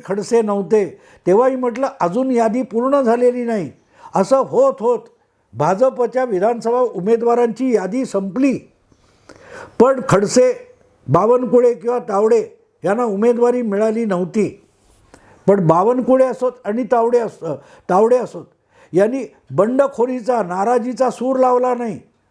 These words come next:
पक्षशिस्त म्हणून आपल्यावर अन्याय झाला असं वाटत असतानासुद्धा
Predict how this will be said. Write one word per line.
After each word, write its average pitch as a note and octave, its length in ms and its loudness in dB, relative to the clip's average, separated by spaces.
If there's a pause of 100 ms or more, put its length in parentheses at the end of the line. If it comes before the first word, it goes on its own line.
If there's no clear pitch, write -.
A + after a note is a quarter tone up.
(400)
पक्षशिस्त C4 720 0
म्हणून A#3 380 -2 (580)
आपल्यावर B3+ 480 2 (120)
अन्याय A#3 380 2
झाला G3+ 380 0 (100)
असं C#4 220 -2
वाटत C4+ 360 -2
असतानासुद्धा A#3 800 -2